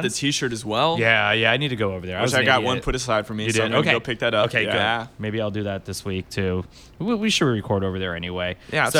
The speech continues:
Speaker 1: absolutely. So it's, it's, uh, yeah, it's, it's pretty exciting. This
Speaker 2: Yes.
Speaker 1: is, uh, also, uh,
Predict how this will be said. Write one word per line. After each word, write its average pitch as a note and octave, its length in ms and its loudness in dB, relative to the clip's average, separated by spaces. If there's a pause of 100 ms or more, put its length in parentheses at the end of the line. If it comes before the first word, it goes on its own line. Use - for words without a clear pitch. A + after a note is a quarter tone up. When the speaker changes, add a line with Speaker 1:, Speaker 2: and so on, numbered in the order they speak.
Speaker 1:
absolutely. B2 300 -2 (100)
So E3+ 220 4
it's, F3 140 0
it's, E3 240 0
uh, E3+ 360 6
yeah, B3 220 2
it's, - 260 -6
it's - 180 -2
pretty G3+ 240 0
exciting. E3+ 640 0
This B2 160 -4
Speaker 2:
Yes. G#2 100 2
Speaker 1:
is, C3 160 -2
uh, A#2+ 460 2 (580)
also, A#2+ 720 0 (220)
uh, A2+ 400 0